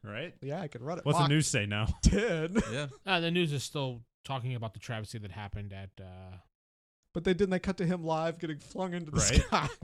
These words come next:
Speaker 4: Well, the last you saw was just him whoop off the screen.
Speaker 3: Yeah, they should do a replay. <laughs> Just whoop.
Speaker 4: Not sure they would do that, but, mm, all right,
Speaker 3: Maybe
Speaker 4: we'll
Speaker 3: there
Speaker 4: see.
Speaker 3: was a helicopter covering it too, so you can see.
Speaker 4: No, there was not.
Speaker 3: Uh.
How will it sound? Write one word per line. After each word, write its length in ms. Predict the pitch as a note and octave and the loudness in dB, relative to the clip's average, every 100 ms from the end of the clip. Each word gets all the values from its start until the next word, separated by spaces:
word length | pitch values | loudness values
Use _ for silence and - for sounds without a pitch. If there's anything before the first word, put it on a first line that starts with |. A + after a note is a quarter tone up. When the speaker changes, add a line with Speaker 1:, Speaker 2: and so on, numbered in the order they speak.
| - - - - - | -14 -16 -20 -20 -6
Speaker 4:
Well, 140 | C#3+ E3 | -2 -2
the 80 | C#3+ | -2
last 300 | C#3+ - D3+ | -2 -2 -4
you 60 | |
saw 180 | - E3+ | -4 -2
was 120 | C3+ | -2
just 140 | B2 - | -4 -6
him 180 | C3+ A2+ C3 D#3+ | -6 -6 -2 0
whoop 160 | G#4 - - | 0 -2 -12
off 140 | B2 | -12
the 80 | - | -10
screen. 220 | - C#3 | -6 -2
Speaker 3:
Yeah, 40 | B2 | 0
they 140 | B2+ | 0
should 160 | - C#3+ | -2 -2
do 140 | C#3 | -2
a 40 | A2+ | -2
replay. 520 | G#2 A#2 A#2+ G#2+ A2+ | -2 -6 -4 -4 -2
<laughs> 160 | D3+ - | -2 -4
Just 140 | A#2 - A#2+ F#3+ F3 | -8 -6 -4 -4 -2
whoop. 400 | - - G3 - - - - - - C#4 | -2 -2 -4 -6 -10 -12 -16 -14 -10 -4
Speaker 4:
Not 200 | F4+ - | -2 0
sure 320 | - D#4+ D#4+ | 2 2 2
they 120 | D4+ | 2
would 160 | C#4+ A3 | 2 4
do 160 | A3+ | 4
that, 360 | B3+ C4+ C#4+ D4+ | 6 4 4 0
but, 240 | F#3+ F3 D#3+ D#3+ | -2 -2 -4 -10
mm, 240 | G3 G3+ G3 - | -8 -6 -8 -6
all 80 | G3+ | 0
right, 60 | E3 | 2
Speaker 3:
Maybe 100 | C#3 | 2
Speaker 4:
we'll 80 | |
Speaker 3:
there 100 | C#3 | 2
Speaker 4:
see. 60 | C3+ | 0
Speaker 3:
was 100 | - | 0
a 60 | C3 | 0
helicopter 560 | B2+ B2 C3 A2+ C3 | -2 -2 -4 -4 -6
covering 400 | A2+ B2 A#2 A#2 | -6 -6 -6 -8
it 120 | A#2 - | -8 -8
too, 260 | C#3+ B2+ | -6 -6
so 140 | A#2+ C3+ | -6 -6
you 280 | B2 A#2+ A#2 | -6 -6 -6
can 160 | - C3 | -8 -8
see. 220 | - E3+ | -4 -2
Speaker 4:
No, 720 | F#3 G#3 A3 A3+ A3+ A3 A3 | 0 2 6 8 10 8 6
there 120 | G#3 | 4
was 180 | F#3+ E3 | 2 0
not. 180 | B2+ G2 A#2 C3 - F2+ | -4 -6 -6 -6 -4 -4
Speaker 3:
Uh. 140 | G#2+ | -4